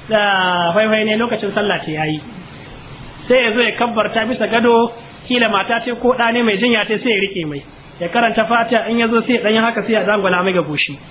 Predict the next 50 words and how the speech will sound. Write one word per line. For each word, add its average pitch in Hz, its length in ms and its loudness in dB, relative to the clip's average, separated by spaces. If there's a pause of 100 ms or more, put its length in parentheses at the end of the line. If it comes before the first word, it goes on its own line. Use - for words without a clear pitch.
(220)
Babu 247 200 2
wanda 262 180 2
ya 214 160 0
sa 180 100 -2
shi, 185 100 -4
jahilci 285 360 0
ɗaya 226 180 0
na. - 80 -2 (920)
Eh, 214 100 4 (220)
eh, 196 40 2
shi - 120 0
yasa 269 260 0
ya 262 60 -2
kamata 240 420 0
mu 208 120 -2
zanka 254 280 2
ziyartar 220 420 2 (520)
asibitotai, 202 840 2
za 226 140 2
ka 220 60 0
ga 220 120 -6
abubuwa 233 400 0
da 196 80 0
yawa 311 200 2
sai 233 80 -6
kai 190 140 -6
ta 208 80 -2
gyare-gyare 170 540 -2
ko? 381 180 0 (340)
Sai 262 140 2
kai 214 160 -2
ta 254 100 0
nasihohi 262 680 2 (240)
na 240 100 -2
cewa 220 320 0
haka 226 240 -2
aka 262 160 0
yi 202 60 2
ba 196 100 2
a 180 140 0
haka. 180 260 -4 (420)
Kuma 277 220 2
lokacin 277 440 0
nan 220 140 0
ka 247 200 0
yi 254 100 0
samun 247 320 2
dama, 180 420 0 (540)
tun 285 200 6
na, 285 200 4